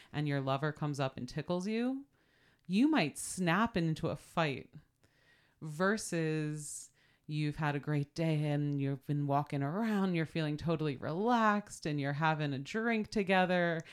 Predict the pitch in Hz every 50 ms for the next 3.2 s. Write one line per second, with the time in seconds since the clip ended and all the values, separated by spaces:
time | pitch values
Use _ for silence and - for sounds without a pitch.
0 | - - - - - 147 147 147 151 151 - _ - 262 247 233 226 220 - -
1 | 233 214 208 202 180 196 190 190 185 175 - - 185 190 190 185 185 185 180 170
2 | 160 156 151 139 165 156 156 151 - - 151 151 143 - - - - 247 247 240
3 | 226 220 208 - -